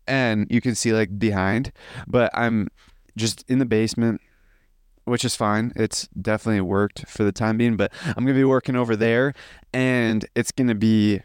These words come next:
way more isolated, and I'm gonna set up a couch in the corner and put a tripod in front of it so I can have a different background, a better background. So look out for those in the next month, maybe. Hopefully it'll be done by, like,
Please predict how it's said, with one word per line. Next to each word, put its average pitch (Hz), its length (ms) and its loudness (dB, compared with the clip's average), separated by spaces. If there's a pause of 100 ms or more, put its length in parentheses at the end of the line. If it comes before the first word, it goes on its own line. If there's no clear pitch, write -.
(100)
way 113 240 0
more 117 180 0
isolated, 107 640 0
and 92 400 -2 (300)
I'm 120 160 -2
gonna 120 160 0
set 127 240 -2
up 131 100 -2
a 120 80 -2
couch - 680 -4
in 117 120 -2
the 110 80 -2
corner 110 500 0
and 113 160 -4
put 120 160 -4
a 107 60 0
tripod 117 560 -2
in 120 80 -2
front 127 180 -2
of 127 80 -2
it 143 160 0
so 113 140 0
I 107 60 0
can 104 160 -2
have 101 200 0
a 95 60 -2
different 104 360 -2 (520)
background, 123 800 -2
a 117 80 0
better 120 260 0
background. 117 720 -2 (320)
So 117 280 2
look 120 220 0
out 139 160 0
for 117 100 -2
those 113 280 2
in 107 80 0
the 101 100 2
next - 560 -4 (560)
month, 101 460 -2 (200)
maybe. 95 340 2
Hopefully 117 360 -2
it'll 135 100 4
be 117 100 0
done 107 340 0
by, 92 540 0
like, 95 340 -2